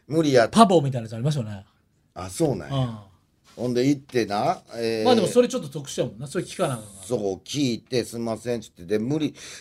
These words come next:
Speaker 1: 予約しますか、してません」みたいな。「あ、まあでもちょっと時間、ちょっとだけ時間あるやったら、要件によっては全然いいですよ」みたいな。
Speaker 2: うん。
Speaker 1: 「あ、どうされました？」っつったら、
Speaker 2: うん。
Speaker 1: で、今の説明したんや。
Speaker 2: うん。
Speaker 1: で、えー、「タブレッ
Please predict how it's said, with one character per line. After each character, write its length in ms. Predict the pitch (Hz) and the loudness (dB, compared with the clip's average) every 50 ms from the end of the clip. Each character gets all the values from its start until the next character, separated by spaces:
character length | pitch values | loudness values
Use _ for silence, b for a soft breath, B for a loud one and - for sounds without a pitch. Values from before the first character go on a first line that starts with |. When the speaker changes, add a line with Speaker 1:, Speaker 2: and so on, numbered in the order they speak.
| B | B
Speaker 1:
予 80 | - 147 | 0 2
約 200 | 156 147 151 147 | 2 2 0 -2
し 80 | 170 | -2
ま 80 | 175 160 | -2 -2
す 80 | 135 139 | -2 -2
か、 80 | 143 | -4
し 80 | 135 - | -2 -2
て 100 | 160 160 | -2 -2
ま 140 | 151 143 131 | -2 -2 -4
せ 180 | 135 143 135 | -2 -4 -2
ん」 40 | 120 | -2
み 60 | 107 85 | -2 -4
た 100 | 92 82 | -4 -6
い 20 | |
な。 160 | 80 80 95 | -6 -6 -6
「あ、 60 | 127 | -2
ま 100 | 160 202 | 0 0
あ 40 | 214 | 0
で 60 | 208 | 0
も 80 | 196 165 | -2 -4
ち 80 | - 220 | -2 -4
ょ 40 | 214 | -4
っ 20 | |
と 80 | 208 208 | -4 -4
時 140 | 196 208 196 | -4 -2 -4
間、 160 | 226 220 220 _ | -4 -4 -4 _
ち 60 | - 233 | -4 -2
ょ 20 | |
っ 20 | |
と 100 | 226 233 | -2 -2
だ 40 | 226 | -2
け 80 | 214 220 | -4 -4
時 140 | 175 196 190 | -8 -4 0
間 120 | 214 196 | 2 2
あ 40 | 135 | 4
る 80 | 120 | 4
や 40 | 120 | 2
っ 40 | 120 | 2
た 100 | 113 107 | 0 0
ら、 180 | 95 90 82 B B B B B B B | 0 0 -2 B B B B B B B
要 200 | - 175 196 196 | 4 4 4 4
件 220 | 196 196 185 151 127 | 2 -2 -2 -2 -2
に 80 | 117 | -4
よ 80 | 113 113 | -4 -6
っ 40 | 113 | -8
て 120 | - 104 | -6 -4
は 240 | 92 85 76 - - _ _ _ _ | -2 -2 -2 -4 -6 _ _ _ _
全 180 | _ 143 156 143 | _ -8 -6 -4
然 140 | 131 135 131 | -2 -2 -2
い 20 | |
い 40 | 135 | 0
で 120 | 135 135 | -2 -4
す 120 | - - - | -4 -4 -6
よ」 80 | 92 85 | -6 -8
み 100 | 85 - | -6 -8
た 100 | 76 71 | -10 -10
い 40 | 69 | -8
な。 80 | 67 143 | -6 -2
Speaker 2:
う 120 | 139 139 | 0 0
ん。 140 | 127 113 110 - | 0 0 -4 -8
Speaker 1:
「あ、 100 | - 113 | -10 -8
ど 120 | 117 117 139 | -6 -6 -6
う 40 | 135 | -4
さ 120 | 135 139 | -2 -2
れ 80 | 131 123 | -2 -2
ま 100 | 120 113 | -4 -6
し 80 | - | -6
た？」 120 | - 80 78 | -4 -4 -6
っ 20 | |
つ 80 | - - | -6 -6
っ 40 | |
た 100 | _ - | _ -6
ら、 40 | - | -6
Speaker 2:
う 40 | 131 | -6
ん。 80 | 117 101 | -4 -2
Speaker 1:
で、 240 | 120 131 127 123 110 - - - | -2 -2 -2 -2 -6 -10 -14 -6
今 140 | 143 170 175 | 0 0 0
の 60 | 143 | 0
説 220 | 120 127 143 120 135 | 0 -2 -4 -4 -2
明 100 | 135 131 | -4 -4
し 60 | - | -2
た 140 | - 113 82 | -4 -6 -6
ん 40 | 71 | -6
や。 120 | 69 67 | -10 -12
Speaker 2:
う 80 | 135 143 | -10 -8
ん。 40 | 135 123 113 B B B B _ | -8 -8 -8 B B B B _
Speaker 1:
で、 280 | - - 196 151 - b b b b b b - | 0 2 2 2 0 b b b b b b -2
え 340 | 131 143 143 139 143 143 | 0 0 2 2 0 -2
ー、 100 | 143 139 - | -2 -4 0
「タ 120 | - 233 | 0 0
ブ 100 | 220 202 | 2 4
レ 60 | 160 | 2
ッ 80 | 135 - | 0 0